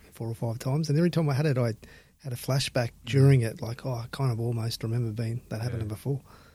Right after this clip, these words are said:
Speaker 2: You know, I'm very, I'm very conscious of my life and who I am right now, and when I public speak and do a lot of talks and do men's groups and all that kind of stuff. So I've made a conscious effort to go back to all these episodes and go and clean them up.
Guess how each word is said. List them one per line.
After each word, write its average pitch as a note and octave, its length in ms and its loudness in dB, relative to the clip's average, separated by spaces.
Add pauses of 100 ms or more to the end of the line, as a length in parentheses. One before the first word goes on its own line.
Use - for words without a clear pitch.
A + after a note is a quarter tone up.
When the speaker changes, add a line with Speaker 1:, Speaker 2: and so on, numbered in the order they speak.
(160)
Speaker 2:
You G2+ 80 -16
know, C3 140 -10
I'm F#3 180 -8 (100)
very, D3 380 -8
I'm G#2+ 100 -14
very E3 300 -10
conscious C#3+ 480 -10
of F#2 120 -12
my F2+ 180 -8
life F2+ 500 -8
and F#2 100 -10
who G#2 160 -6
I G2+ 300 -6
am G2 280 -8
right F2+ 300 -10
now, F#2+ 240 -8
and F#2 100 -10
when F2+ 140 -12
I F2 80 -12 (140)
public F2 280 -14
speak - 420 -12
and F2 100 -14
do F2+ 100 -12
a F2 80 -12
lot F2+ 80 -8
of F2+ 140 -14
talks F#2 320 -16
and E2+ 80 -12
do F2+ 100 -10
men's F2+ 280 -8
groups F#2 280 -14
and G#2 100 -10
all F#2+ 120 -10
that F2+ 120 -10
kind F#2 180 -10
of F2+ 60 -12
stuff. F2+ 220 -16
So F2+ 280 -12 (580)
I've A#2+ 200 -12
made C3+ 160 -2
a B2+ 60 -2
conscious C#3 580 -6
effort B2 300 -10
to - 80 -16
go G#2 260 -6
back G2+ 260 -6
to C3 140 -10
all A#2+ 100 -8
these A2+ 220 -10
episodes C3+ 720 -12 (480)
and G2 220 -10
go G#2+ 200 -4
and G2 180 -6
clean B2+ 300 -4
them F#2+ 180 -4
up. G#2+ 240 -8